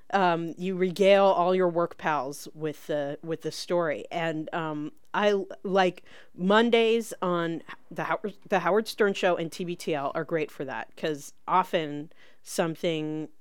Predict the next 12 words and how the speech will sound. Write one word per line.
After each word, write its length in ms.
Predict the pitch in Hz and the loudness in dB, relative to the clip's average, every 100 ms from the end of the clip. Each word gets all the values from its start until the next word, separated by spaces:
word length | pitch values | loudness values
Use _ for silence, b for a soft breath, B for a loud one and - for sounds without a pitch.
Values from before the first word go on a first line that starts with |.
| - - | -20 -16
whack 580 | 160 160 160 160 - - | -6 -2 2 0 -2 -8
or 140 | 160 147 | -8 -8
crunchy 600 | - 165 156 - 147 147 | -6 -6 -6 -8 -8 -8
or 140 | 151 | -8
embarrassing, 720 | 147 147 143 143 151 139 139 - | -8 -8 -10 -10 -10 -10 -14 -14
um, 320 | 156 139 135 131 | -12 -10 -10 -12
in 160 | 139 | -10
any 180 | 131 143 | -8 -10
way 300 | 143 135 127 | -10 -10 -10
has 200 | 143 139 | -12 -10
happened. 440 | 147 135 139 127 143 | -8 -8 -10 -12 -12
And 240 | 139 | -14